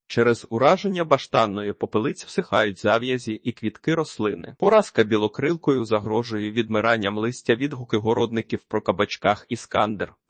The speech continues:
Переваги: урожайний, товарний, смачний. Недоліки: ні. Але отримання високого якісного врожаю просто з хорошого насіння неможливо. Необхідно враховувати величезну кількість факторів.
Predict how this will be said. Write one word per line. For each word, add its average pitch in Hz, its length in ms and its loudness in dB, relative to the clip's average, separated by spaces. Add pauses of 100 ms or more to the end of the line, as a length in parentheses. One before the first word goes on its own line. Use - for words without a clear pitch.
(160)
Переваги: 135 520 2
урожайний, 113 760 -2 (160)
товарний, 113 540 2
смачний. 107 720 -6 (200)
Недоліки: 139 640 0
ні. 131 300 -8 (180)
Але 117 200 4
отримання 131 640 -2
високого 113 600 -2
якісного 113 600 -4
врожаю 107 500 0
просто 113 380 -4
з - 80 -8
хорошого 117 540 -4
насіння 104 560 -8 (160)
неможливо. 117 760 0 (240)
Необхідно 175 640 -2
враховувати 107 720 0
величезну 95 600 -2
кількість - 540 -8
факторів. 110 680 -2